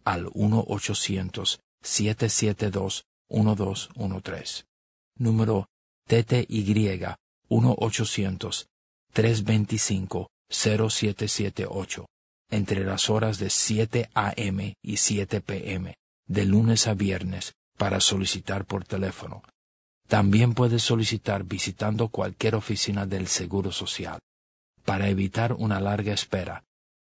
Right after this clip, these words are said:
llame primero y programe una cita. ¿Le interesa leer otra información útil?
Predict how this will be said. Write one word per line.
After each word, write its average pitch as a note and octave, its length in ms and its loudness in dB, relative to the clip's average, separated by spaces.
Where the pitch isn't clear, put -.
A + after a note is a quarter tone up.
llame A2 440 2
primero F#2+ 560 -2
y - 120 -6
programe G2 640 -2
una F#2 240 -2
cita. - 340 -2
¿Le G2+ 140 4
interesa G2+ 580 4
leer G#2 380 4
otra G#2 340 0
información G2 880 2
útil? G#2 420 0